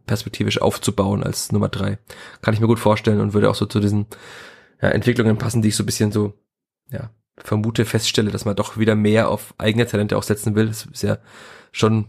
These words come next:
bezeichnend, wie oft in letzter Zeit von der U neunzehn auch geschwärmt wurde. Und, äh, klar, waren auch gute Spiele dabei. Kenan Aydin habe ich auch mehrmals gesehen, fand ich gut. Bin gespannt, wie er es dann macht in der U dreiundzwanzig zum Beispiel.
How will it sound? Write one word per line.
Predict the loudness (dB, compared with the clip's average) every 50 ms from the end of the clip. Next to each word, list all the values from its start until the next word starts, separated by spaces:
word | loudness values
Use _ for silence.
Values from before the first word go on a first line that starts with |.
| -8 _ -8
bezeichnend, | -6 -2 2 2 2 4 2 2 2
wie | 2 2
oft | 2 0 0
in | -2 -2
letzter | -2 0 -2 -2 0
Zeit | 0 -2 -2
von | -2 -2 0
der | 0 0
U | 0
neunzehn | 0 0 -2 -2 -2 -2 -2
auch | -2 -2
geschwärmt | -2 -4 -2 0 0 0 0 0 0
wurde. | 0 2 2 0 -2 -2 _ _ _ _ -20 -20 -20 -20 -20 -20 -20 -20 _ _ _ -8
Und, | -6 -6 -6 -6 -10 -8
äh, | -8 -6
klar, | -2 0 -2 -2 -2 -4 -2
waren | 0 0 0 0
auch | 0
gute | -2 -6 -6
Spiele | -4 0 0 2
dabei. | 2 2 2 2 0 0
Kenan | 2 2 2 2 2
Aydin | 2 0 2 2
habe | 0 0 -2
ich | -4 -6
auch | -8 -10 -12 -16 _ _ _ _ _ -4
mehrmals | 0 2 4 4 4 4 2 0 -2
gesehen, | -6 -2 0 0 0 0 -2 -6 -18 _ -10
fand | -6 -6 -6 -6
ich | -6 -4
gut. | -6 -6 -6 -6 _ -4
Bin | -2 0
gespannt, | 0 2 2 2 4
wie | 2
er | 2
es | 2
dann | 2 2
macht | 2 2 2 2
in | 0 0
der | 2 2
U |
dreiundzwanzig | 2 0 0 0 0 0 -2 -4 -4 -4 -4
zum | -2 0
Beispiel. | 0 0 0 -2 -6 -6 -6